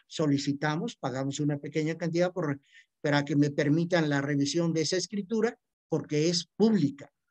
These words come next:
Esto mismo va a suceder con los que tengan este registro de empresa que puede subcontratar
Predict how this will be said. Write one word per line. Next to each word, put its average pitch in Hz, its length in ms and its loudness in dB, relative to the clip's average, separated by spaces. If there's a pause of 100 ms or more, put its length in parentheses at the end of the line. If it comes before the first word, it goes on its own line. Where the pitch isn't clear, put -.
(260)
Esto 196 380 2
mismo 180 440 -2
va 156 120 0
a 143 40 -2
suceder 147 560 0
con 156 160 -2
los 135 160 -2
que 143 100 -6
tengan 143 380 2
este 143 260 0
registro 156 800 -4 (440)
de 156 400 0 (600)
empresa 151 720 0 (440)
que 143 100 -6
puede 143 440 0
subcontratar 139 960 -2